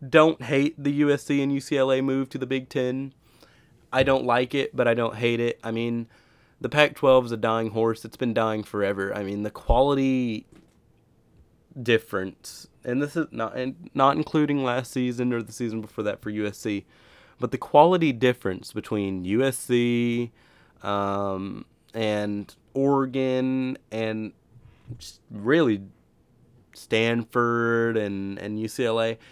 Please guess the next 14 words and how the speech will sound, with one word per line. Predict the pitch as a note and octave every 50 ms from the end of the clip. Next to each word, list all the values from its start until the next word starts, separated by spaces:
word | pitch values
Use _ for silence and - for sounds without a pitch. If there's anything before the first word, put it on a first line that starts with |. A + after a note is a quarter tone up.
| - - -
and | B2+ C3 C3+
the | C3+
rest | C#3+ D3 C#3+ - - C3
of | A#2+ A2
the | A2
pack | - - A#2 G#2+ G2 F#2 - - _ - -
is | - A#2+ A#2+ A2
just | B2+ B2+ - -
kind | - C#3 B2+ A#2+
of | A2+ G2+
absurd | G2+ F#2 F#2 - - G#2 G2+ G2+ G2 F#2+
in | G2 G2
most | G2 G2 F#2+ F#2+ -
sports. | - - - - G1+ - - - - - - -